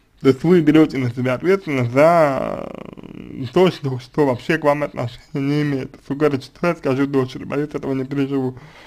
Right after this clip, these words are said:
А как вы можете отвечать, отвечать за, ага, ну,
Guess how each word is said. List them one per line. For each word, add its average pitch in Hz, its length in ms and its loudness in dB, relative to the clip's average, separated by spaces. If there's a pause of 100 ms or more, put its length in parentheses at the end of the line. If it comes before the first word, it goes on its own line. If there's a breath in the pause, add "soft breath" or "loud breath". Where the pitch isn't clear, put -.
(360 soft breath)
А - 140 -2
как 165 240 0
вы 170 80 -4
можете 143 280 -2
отвечать, 143 640 -6
отвечать 135 600 -4
за, 135 520 4 (2000 soft breath)
ага, 127 300 2
ну, 135 1600 -2